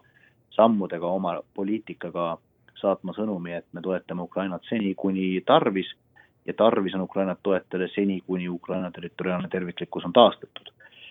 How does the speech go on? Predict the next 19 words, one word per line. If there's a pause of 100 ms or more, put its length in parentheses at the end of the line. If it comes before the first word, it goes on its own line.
(540)
Ähm, (360)
väga
suur, (280)
ähm, (440)
ja
oluline (240)
valdkond,
äh,
on, (300)
ähm, (640)
seotud
Ukraina
rahvale
lootuse
andmisega,
et
nende
euroatlantiline
püüdlus